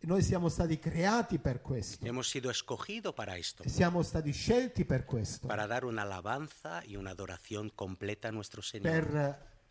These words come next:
Speaker 1: eh, lodare e dare un'adorazione completa al Signore.
Speaker 2: Otro texto que confirma esto, Efesios uno, versículo tres y cuatro.
Speaker 1: E c'è un altro testo che conferma, eh, eh, la, la medesima cosa,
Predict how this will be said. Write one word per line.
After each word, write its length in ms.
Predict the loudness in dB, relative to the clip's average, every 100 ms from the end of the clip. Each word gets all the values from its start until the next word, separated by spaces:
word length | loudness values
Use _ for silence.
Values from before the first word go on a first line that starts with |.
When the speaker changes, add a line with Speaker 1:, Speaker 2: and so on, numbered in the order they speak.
| _ -2
Speaker 1:
eh, 180 | 2
lodare 840 | 4 6 8 8 8 6 4 2 -4
e 160 | -4 2
dare 340 | 4 6 4 4
un'adorazione 960 | 2 4 6 6 4 4 4 4 2
completa 500 | 0 -2 2 2 4
al 120 | 2
Signore. 480 | 0 0 2 2 0
Speaker 2:
Otro 300 | -2 -2 -2
texto 420 | 0 -2 0 -6 -4
que 120 | -4
confirma 520 | -4 -6 -4 -4 -4
esto, 280 | -4 -4 -4
Efesios 600 | -2 -2 -2 -2 -2 -2
uno, 360 | -2 -2 -2 -4
versículo 500 | -8 -6 -6 -4 -4
tres 320 | -4 -4 -6
y 60 | -8
cuatro. 440 | -8 -8 -10 -18 -18 _
Speaker 1:
E 240 | 4 4
c'è 180 | 6 6
un 120 | 8
altro 420 | 6 4 4 6 8
testo 460 | 8 8 6 4
che 140 | 4 4
conferma, 800 | 4 4 4 6 6 6 4 0 -8 _
eh, 580 | 0 2 2 0 -2 -8 -6
eh, 280 | -4 -2 -2
la, 260 | -2 -2 -6 -6
la 120 | -2
medesima 500 | 2 2 2 2 2
cosa, 640 | 2 2 2 0 -2 -4